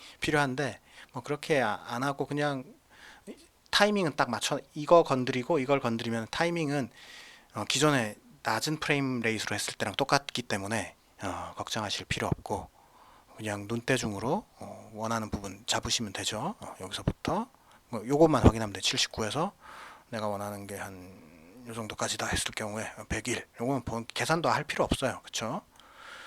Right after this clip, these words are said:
어, 그렇게 하시면 되고, 그 다음에 우리 일반적으로 쓰는 게,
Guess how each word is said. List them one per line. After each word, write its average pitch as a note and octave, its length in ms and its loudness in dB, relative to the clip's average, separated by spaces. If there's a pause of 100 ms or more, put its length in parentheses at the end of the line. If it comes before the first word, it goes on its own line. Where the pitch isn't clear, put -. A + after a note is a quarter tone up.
(180)
어, F#2 240 -12
그렇게 - 220 -14
하시면 G#2 320 -10
되고, G2+ 340 -4 (640)
그 - 120 -10
다음에 E3+ 200 8
우리 C3 240 2
일반적으로 B2+ 480 2
쓰는 A#2 260 -2
게, E3 440 -2